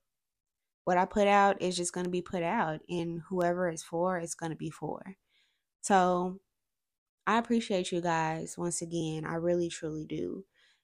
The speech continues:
And I really hope that everybody has had a great week, better than what mine has been. And for all of us, I hope that we have a wonderful week moving forward. It's May.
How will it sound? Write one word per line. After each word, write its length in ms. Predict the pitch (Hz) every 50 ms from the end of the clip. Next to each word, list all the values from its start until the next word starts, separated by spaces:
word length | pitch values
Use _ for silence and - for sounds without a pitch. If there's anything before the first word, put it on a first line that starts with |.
| _ _ -
And 720 | 175 175 175 170 165 165 165 160 160 160 165 175 - - _ _ _ _ -
I 80 | - 180
really 300 | 180 175 180 185 190 190
hope 200 | 190 - 185 175 180
that 140 | 170 - -
everybody 540 | 170 170 170 170 170 170 165 170 165 170
has 220 | 165 175 170 170 175
had 520 | 165 180 180 170 165 165 170 165 165 165 _ _ _ _ _ _ _ _ -
a 140 | 165 180 175
great 420 | 170 170 180 180 190 190 214 214
week, 420 | 196 196 202 202 202 202 202 - - _ -
better 320 | 180 190 190 202 202 220
than 220 | 208 220 196 180
what 180 | 175 175 170 170
mine 320 | 175 180 196 220 226 240
has 280 | 240 254 247 240 233 226
been. 560 | 214 208 220 220 220 208 208 208 214 214 214 - _ - - - _ _ _ -
And 400 | 190 185 185 185 190 185 175 - _ _ _ _ _ _ _ _
for 160 | - - 233 -
all 300 | - 175 190 233 269 240
of 120 | 220 190
us, 240 | 175 175 180 185 -
I 100 | - 196
hope 240 | 185 202 208 208 -
that 120 | 220 214
we 120 | 220 214 196
have 460 | 190 196 190 180 180 175 175 175 175 - -
a 80 | 170
wonderful 560 | 170 170 170 175 180 180 185 - - 165 160
week 200 | 156 156 156 156 -
moving 300 | 170 165 165 165 160 160
forward. 420 | 160 - - 175 170 160 160 165 -
It's 180 | - 233 233 -
May. 400 | 254 240 240 220 226 240 240 -